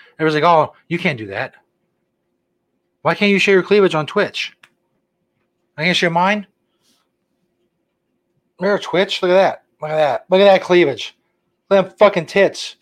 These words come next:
Them B F Ts. That's right. Motherfuckers. Hey, we got some comments, uh, going on.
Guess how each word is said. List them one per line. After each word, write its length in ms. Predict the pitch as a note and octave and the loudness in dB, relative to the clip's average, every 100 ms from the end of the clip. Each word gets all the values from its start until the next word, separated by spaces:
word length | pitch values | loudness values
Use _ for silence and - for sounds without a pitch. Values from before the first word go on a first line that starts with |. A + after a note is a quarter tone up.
| _ _ _ _ _ _ _ _ - | _ _ _ _ _ _ _ _ -8
Them 180 | F3 C#3+ | -6 -4
B 140 | - F3+ | 0 2
F 120 | E3 | 2
Ts. 280 | - G3 D3+ | 0 0 2
That's 220 | F3 - | 0 0
right. 320 | C3+ C#3+ E3+ - _ _ _ _ _ _ _ _ _ _ _ _ _ F2+ | 0 0 -2 -8 _ _ _ _ _ _ _ _ _ _ _ _ _ -20
Motherfuckers. 800 | - G#2+ - D3 F3 E3+ - - _ _ _ _ _ _ _ _ _ _ _ _ _ _ _ _ _ _ - - - - - | -16 -16 -8 -6 -4 -6 -8 -16 _ _ _ _ _ _ _ _ _ _ _ _ _ _ _ _ _ _ -20 -20 -20 -12 0
Hey, 180 | G3+ | 2
we 80 | F#3 | 4
got 140 | F#3 F3+ | 2 0
some 140 | C#3+ | -4
comments, 600 | - F3 D#3+ B2 - - _ _ _ _ _ _ _ _ _ _ - | -2 -2 -2 -4 -8 -14 _ _ _ _ _ _ _ _ _ _ -10
uh, 500 | B2+ A#2+ A2+ G#2 G2 _ _ _ _ _ _ | -6 -6 -8 -10 -14 _ _ _ _ _ _
going 260 | C3+ C3+ B2 | 0 0 2
on. 360 | A#2+ A#2+ B2 | 2 0 -4